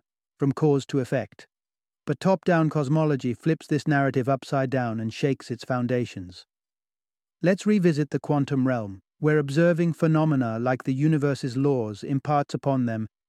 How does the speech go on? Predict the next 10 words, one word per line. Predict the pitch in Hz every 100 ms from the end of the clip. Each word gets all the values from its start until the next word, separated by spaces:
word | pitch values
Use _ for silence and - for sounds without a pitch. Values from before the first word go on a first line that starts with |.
| _
fixed | 175 - -
states | - 165 135 117
from | - 131
a | 127
swirling | - 147 147 147 143 139
maelstrom | 139 139 135 - 135 131
of | 131 117
potentialities. | - - 139 - 131 131 117 113 107 95 - _ _ _ _ _
These | 147 190 165
laws, | 170 151 117 127 139